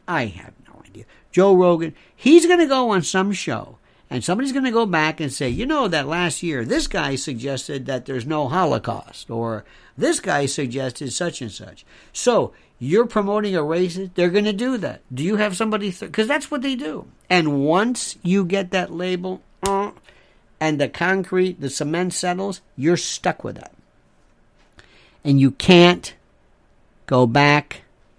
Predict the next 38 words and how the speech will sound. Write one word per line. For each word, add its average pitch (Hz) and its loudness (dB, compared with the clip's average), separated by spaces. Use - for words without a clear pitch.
and 139 0
always 156 2
try 143 0
to 139 -4
correct 131 2
the 139 0
error, 131 -2
because 160 2
that's 127 4
what 135 0
they're 143 2
going 120 2
to 131 0
do. 147 0
You're 120 -2
gonna 131 2
have 147 2
to 143 2
next 165 0
time 120 -2
be 127 0
able 127 0
to 120 -2
tell 147 0
Debbie 123 0
Wasserman 117 -4
Schultz, 113 -10
"I 120 -6
told 175 8
you 139 4
I'm 127 4
not 123 2
an 120 2
anti-Semite, 117 0
now 117 -8
let's 117 -6
move 113 -4
on." 85 -14